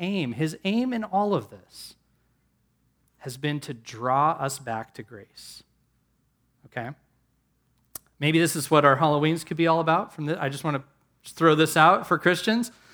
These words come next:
Maybe we could have this much depth and we're just, like, out there in, like, ghoul costumes and we're like,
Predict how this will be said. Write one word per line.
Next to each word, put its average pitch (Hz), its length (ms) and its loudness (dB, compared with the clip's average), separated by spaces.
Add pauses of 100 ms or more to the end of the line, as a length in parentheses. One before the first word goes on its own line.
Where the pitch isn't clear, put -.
(260)
Maybe 170 200 4
we 190 100 4
could 185 120 4
have 156 140 2
this 180 200 2
much 160 280 0
depth 175 320 4
and 147 80 2
we're 151 100 4
just, 151 220 -2
like, 147 260 2
out 156 220 2
there 175 160 2
in, 160 100 0
like, 117 300 -4 (420)
ghoul 190 540 4
costumes 160 580 0
and 151 80 -2
we're 143 80 2
like, 123 220 -4